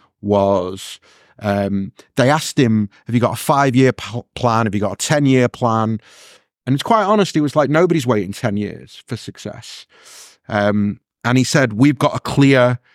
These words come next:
three-year plan. In three years,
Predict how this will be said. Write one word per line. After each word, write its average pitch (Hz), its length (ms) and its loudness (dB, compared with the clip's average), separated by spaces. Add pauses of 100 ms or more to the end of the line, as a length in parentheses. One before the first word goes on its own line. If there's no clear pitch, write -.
(120)
three-year 113 600 2
plan. 101 520 -2
In 107 120 -4
three 127 300 0
years, 110 640 0